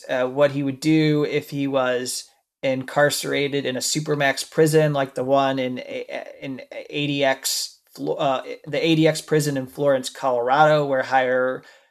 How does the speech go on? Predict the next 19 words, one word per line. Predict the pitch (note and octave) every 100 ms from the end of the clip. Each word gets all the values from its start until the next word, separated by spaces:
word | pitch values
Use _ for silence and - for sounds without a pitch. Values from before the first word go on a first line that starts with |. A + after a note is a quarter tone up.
| _ -
uh, | B2+ A#2+ A#2+ B2 -
like, | - B2 _ _ _
national | C3 C#3 C3+ C3+
security | C#3 - C#3+ C#3+ C#3 C#3 C3+
defendants | C3 - C#3+ C#3 C3 -
who | - C#3
are | C3
accused | B2 - C3+ C3
of | -
terrorism | C#3+ C#3 D3 C#3 D3
offenses | C#3+ D3+ C#3+ D3 D3 C#3
get | D3 D3+ C#3 - _ _ -
thrown | C#3+ C#3+ C#3+
into. | C#3+ D3 D#3 D3+ D3+ - _ _ _ _ C#3+
Um, | D3 D3
and | D#3 D#3+ D#3+
this | D#3
idea | D#3+ D3 D#3 E3
that | D#3 -